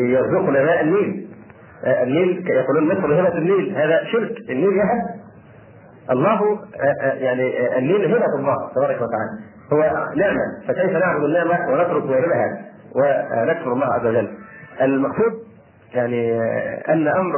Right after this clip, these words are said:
الرزق مضمون بلا ريبة، وأي خلل في هذا هو خلل في العقيدة. يقول عز وجل: "وكأي من دابة لا تحمل رزقها الله يرزقها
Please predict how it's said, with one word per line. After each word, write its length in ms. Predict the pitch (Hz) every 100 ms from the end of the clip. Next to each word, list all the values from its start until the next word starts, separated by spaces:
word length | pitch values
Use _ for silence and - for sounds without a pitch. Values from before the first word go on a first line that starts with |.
| -
الرزق 360 | 120 185 190 117
مضمون 600 | 127 123 160 180 175 175 -
بلا 500 | 139 160 151 110 120 117
ريبة، 280 | 180 190
وأي 420 | 165 131 220 196 156
خلل 200 | 175 165
في 80 | 151
هذا 260 | 147 156 156 - - 143
هو 220 | 151 -
خلل 200 | 143 139
في 200 | - 143 120
العقيدة. 360 | 113 110 117 95 - -
يقول 260 | 110 160 139
عز 160 | 117
وجل: 220 | 127 160 135
"وكأي 460 | 127 139 - 185 143
من 240 | 131 165
دابة 600 | 151 143 151 165 185 190 - - - -
لا 200 | 156 156
تحمل 420 | 233 220 170 170
رزقها 600 | 160 - 175 - 180 - - - - -
الله 380 | 135 160 180 139
يرزقها 680 | 135 127 175 190 208 233